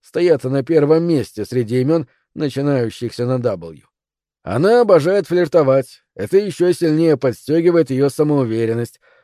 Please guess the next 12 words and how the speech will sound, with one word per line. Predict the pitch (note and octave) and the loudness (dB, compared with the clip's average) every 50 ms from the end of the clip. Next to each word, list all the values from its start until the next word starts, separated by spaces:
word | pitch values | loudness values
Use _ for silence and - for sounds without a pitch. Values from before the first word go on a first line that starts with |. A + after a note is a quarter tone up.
| _ _ - | _ _ -6
но | E3+ F#3+ G#3+ G#3+ | -4 -2 0 0
она | G#3 G3+ G#3 G3+ F#3+ F3 | 0 2 2 2 2 2
предпочитает | C#3+ D#3 D#3+ C#3 - D3 C3+ - C#3 A#2+ D#3 D#3 D3+ C#3 B2 | 2 2 0 0 0 -2 -2 -2 0 4 4 6 6 4 4
более | B2+ D3 C#3+ C3+ C#3 C3+ C3 | 4 4 4 6 6 4 4
зрелых | A#2 A#2+ C3+ C#3 C3 B2 A#2+ A2 - | 2 2 2 2 4 2 2 -2 -4
мужчин». | G2 G#2 G2 - - - C#2 C2 - _ _ _ _ _ _ _ _ _ _ _ _ _ | -6 -12 -12 -14 -14 -18 -20 -20 -20 _ _ _ _ _ _ _ _ _ _ _ _ _
«Да | - E2+ F2 A2+ C3+ C#3+ D3 D3 | -16 -6 0 2 4 6 6 6
ладно, | D3+ D#3 D#3+ E3 E3+ E3+ E3 E3 D#3+ D3+ C3 C3 C#3 C3 B2 | 6 6 6 6 6 6 6 6 6 4 4 2 0 -2 -2
теперь-то | A#2+ - D#3+ C#3+ - F#3 F3+ E3+ D3 B2+ D3 B2+ | -2 -2 -2 2 4 4 4 4 4 2 0 2
ты | - C#3+ C#3 | 2 2 2
выдумываешь». | C#3 D3 C#3 D3 F3 F3 E3 D#3+ D3 C3 B2 G#2 - - - _ _ _ _ _ _ _ | 2 2 4 4 4 4 4 2 2 2 0 0 -2 -6 -16 _ _ _ _ _ _ _
«Нет. | - D2+ D#2+ F2+ F#2+ A2+ C3 C#3 D3 D3 C#3+ B2+ G2 - _ | -16 -12 -10 -8 -4 -2 -2 0 0 0 0 0 -2 -6 _